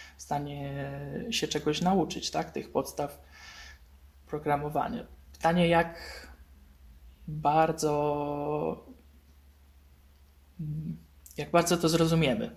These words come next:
i czy to nam wystarczy, tak? Czy taki kurs rzeczywiście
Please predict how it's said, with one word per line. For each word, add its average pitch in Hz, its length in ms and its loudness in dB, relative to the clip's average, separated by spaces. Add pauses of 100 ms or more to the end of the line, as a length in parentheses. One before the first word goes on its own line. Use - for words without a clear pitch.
(280)
i 151 380 -6
czy 156 100 0
to 160 140 0
nam 170 180 4
wystarczy, 151 520 2
tak? 165 240 -4
Czy 151 100 -8
taki 160 300 -4
kurs 165 440 -2 (340)
rzeczywiście 156 960 -4